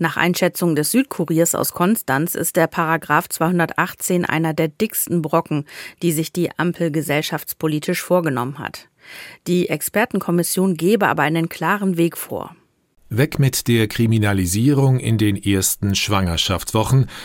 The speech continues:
Speaker 2: Erst wenn der Fötus überlebensfähig ist, soll Abtreibung strafbar sein. Für diese Lösung spricht,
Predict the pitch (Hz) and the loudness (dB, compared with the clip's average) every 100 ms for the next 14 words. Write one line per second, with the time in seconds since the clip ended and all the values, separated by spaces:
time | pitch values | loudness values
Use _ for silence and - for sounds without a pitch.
0 | - - - - 117 - 117 113 110 - | -18 -20 -6 -2 0 0 0 2 2 2
1 | 131 131 120 110 - - 127 147 123 85 | 0 2 2 2 -2 -2 0 2 2 0
2 | - 101 85 85 98 92 - 101 101 92 | -2 -2 -2 -2 -4 -4 -2 -2 -2 -6
3 | 85 - 80 87 98 - - 73 - 69 | -6 -6 -6 -2 -4 -4 -6 -6 -8 -10
4 | 64 - 64 - - - - - - - | -10 -10 -12 -14 -18 -20 -20 -20 -20 -18
5 | - 117 113 107 107 107 101 104 98 98 | -4 0 2 2 0 2 2 2 0 0
6 | - 113 123 | 2 0 0